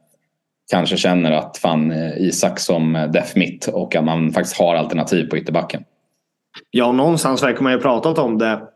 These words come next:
Speaker 2: <clears throat> Vi har vänt det till en väldigt bra grej, vilket jag tycker också att vi ska göra med Aris Skulason när vi intervjuar honom till exempel.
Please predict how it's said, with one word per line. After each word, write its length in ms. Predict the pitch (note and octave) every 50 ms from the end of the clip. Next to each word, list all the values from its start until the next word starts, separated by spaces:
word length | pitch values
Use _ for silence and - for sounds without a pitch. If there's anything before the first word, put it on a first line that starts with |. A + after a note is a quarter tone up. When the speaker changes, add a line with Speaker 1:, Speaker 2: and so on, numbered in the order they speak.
| _ - -
Speaker 2:
<clears throat> 340 | - - D3+ D3+ C3 A#2+
Vi 140 | B2+ D3 C#3+
har 100 | C#3+ C#3+
vänt 240 | C3+ C#3 C3 B2+ B2
det 80 | C3+ A#2
till 120 | C3+ B2+
en 80 | B2 B2
väldigt 260 | B2+ A#2 A2 G#2 A2+
bra 320 | A2 - C#3+ D3+ D#3 D3+
grej, 380 | C3+ B2 A#2+ A#2+ C#3+ C#3 - - -
vilket 340 | G#2+ A2+ A2 - A2+ -
jag 260 | - G#2 G#2 A2+ A2+ -
tycker 260 | A#2+ A2+ - A#2+ B2
också 220 | A#2+ A#2+ - B2+
att 100 | G#2 -
vi 60 | A2+
ska 280 | F#2 - A#2 B2 C3+ C#3
göra 220 | C#3 C3 A#2+ A#2+
med 120 | C3 D3+ C#3+
Aris 160 | C3+ B2+ A#2+
Skulason 400 | - C3+ A#2+ G#2+ G#2+ G2 A2 G#2
när 80 | G#2+ G#2
vi 100 | G#2 G2+
intervjuar 420 | G2+ F#2 A2 A2+ C3+ C3+ C3 B2
honom 300 | C3 A#2+ A2+ A2 G#2 F#2+
till 140 | F2+ G#2 G#2
exempel. 520 | G2+ - A2+ G2+ G2+ - - G#2 G2+ F2+